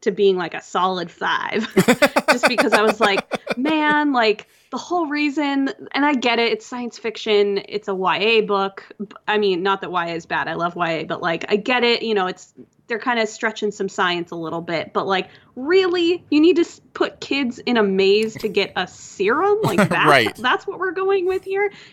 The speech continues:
Speaker 1: It just, the reason behind the maze made the maze so much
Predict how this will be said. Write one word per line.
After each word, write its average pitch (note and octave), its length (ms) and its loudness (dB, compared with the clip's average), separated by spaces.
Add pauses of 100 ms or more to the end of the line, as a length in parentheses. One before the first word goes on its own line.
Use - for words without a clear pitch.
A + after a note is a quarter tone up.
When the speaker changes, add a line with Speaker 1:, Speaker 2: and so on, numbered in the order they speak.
Speaker 1:
It C4+ 160 -4
just, C#4 200 -6 (220)
the A#3+ 160 0
reason D4 480 2
behind G#3 480 0
the F#3+ 140 -6
maze F3+ 440 -4
made F#3 320 0
the F#3+ 60 -4
maze F3+ 400 -2
so F#3+ 300 0
much F3+ 420 -4